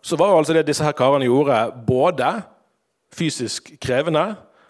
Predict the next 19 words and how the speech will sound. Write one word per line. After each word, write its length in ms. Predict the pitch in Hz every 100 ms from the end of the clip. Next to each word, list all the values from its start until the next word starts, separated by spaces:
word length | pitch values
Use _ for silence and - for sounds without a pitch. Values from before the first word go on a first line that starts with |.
| _ _ 220
og 320 | 185 107 107
moralsk 680 | 113 110 131 143 90 - -
betenkelig, 480 | 98 - 170 - - - _ _ _ -
må 80 | 175
vi 60 |
kunne 160 | 170 123
si. 100 | 107 - _ _ _ _ - _
Og 80 | 147
vi 80 | 156
får 140 | 151
ikke 160 | 160 170
vite 180 | 131 196
noe 300 | 190 196 143
om 80 | 131
hvem 160 | 151
som 200 | 123 117
tok 180 | 139 127
ansvar 400 | 117 131 - 147 131
for 200 | 143